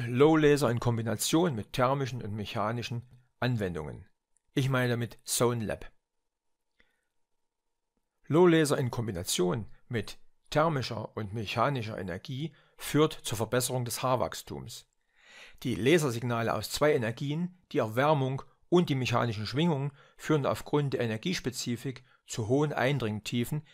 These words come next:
ins menschliche Gewebe und schließlich sehr häufig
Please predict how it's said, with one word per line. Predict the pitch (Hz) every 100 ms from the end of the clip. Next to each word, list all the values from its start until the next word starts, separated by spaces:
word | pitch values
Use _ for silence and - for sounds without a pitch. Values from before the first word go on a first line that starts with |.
| _
ins | 135 120
menschliche | 120 120 127 113
Gewebe | 120 98 120 143 156 156 _ _ _
und | 135 123
schließlich | 135 135 131 120 - _
sehr | - 170 151
häufig | 131 131 139 139 -